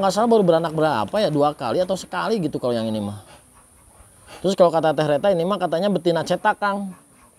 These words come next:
Jadi kalau misalkan dikawinin ke jantannya warna hitam, anak-anaknya banyak warna hitam. Kalau dikawinin ke jantannya warna abu, anak-anaknya warna abu gitu. Ini kayaknya udah mau maulub nih, udah, udah pink,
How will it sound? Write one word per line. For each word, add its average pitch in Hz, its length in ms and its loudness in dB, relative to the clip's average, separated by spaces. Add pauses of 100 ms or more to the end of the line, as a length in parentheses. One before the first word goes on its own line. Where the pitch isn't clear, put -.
(420)
Jadi 170 160 0
kalau 180 160 4
misalkan 160 320 -2
dikawinin 160 480 2
ke 151 140 -2
jantannya 147 500 -2
warna 139 320 0
hitam, 180 520 0
anak-anaknya 127 600 -6
banyak 123 240 -2
warna 120 240 -4
hitam. 131 880 2
Kalau 123 160 -4
dikawinin 120 400 -4
ke 120 240 -6 (480)
jantannya 120 480 0
warna 117 560 -2
abu, 165 480 2
anak-anaknya 113 480 -8
warna 110 320 -4
abu 135 640 0
gitu. 90 320 -10 (1400)
Ini 151 80 -4
kayaknya 139 240 2
udah 135 160 0
mau 120 160 0
maulub 117 480 -2
nih, 147 160 -6
udah, 113 220 -4
udah 110 260 -6
pink, 110 200 -4